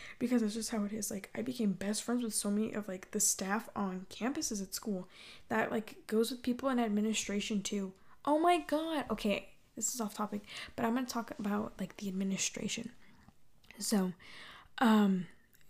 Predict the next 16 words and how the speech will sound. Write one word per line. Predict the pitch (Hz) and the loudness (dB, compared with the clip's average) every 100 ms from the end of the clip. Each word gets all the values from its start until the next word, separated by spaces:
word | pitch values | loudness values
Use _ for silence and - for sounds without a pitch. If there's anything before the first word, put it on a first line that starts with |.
| - | 0
junior | 285 302 | 4 6
year, | 320 330 208 - | 4 4 2 2
yeah, | 240 214 | 2 4
this | 196 | 2
didn't | 285 | 0
happen | 294 294 285 | -4 -2 -2
too | 240 | 2
long | 220 208 | 4 4
ago. | 196 196 185 - - - - - | 0 -4 -8 -12 -20 -20 -14 0
Um, | 233 220 - - | 2 2 2 2
I | 240 | 4
became | 254 247 302 233 | 4 0 2 4
really | 214 214 | 4 4
good | 240 214 | 2 0
friends | - 208 208 - | 0 2 2 0
with | 202 190 | -2 -4